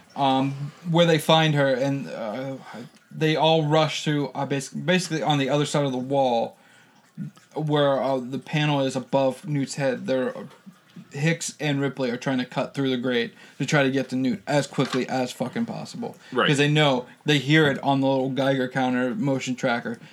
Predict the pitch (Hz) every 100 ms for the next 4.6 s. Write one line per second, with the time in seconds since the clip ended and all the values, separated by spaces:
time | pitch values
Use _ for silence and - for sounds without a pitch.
0 | - 156 151 127 - 139 117 110 - -
1 | - - - - - 120 127 127 123 135
2 | 123 147 143 143 147 139 135 131 131 139
3 | 131 123 127 123 135 127 120 127 127 131
4 | 127 - 120 127 127 127